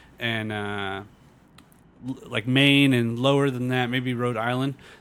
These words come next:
there's a lot of old, like, megalith type rock structures that's all stone masonry.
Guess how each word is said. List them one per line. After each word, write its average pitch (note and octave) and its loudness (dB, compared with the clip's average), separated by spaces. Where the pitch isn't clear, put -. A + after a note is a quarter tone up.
there's A#2 0
a A#2 -4
lot A#2+ 2
of G#2+ -2
old, A#2+ -4
like, G#2 -4
megalith C3 0
type B2 -2
rock A#2 -2
structures C#3 -4
that's A#2+ 2
all C3 6
stone C3 0
masonry. E3 0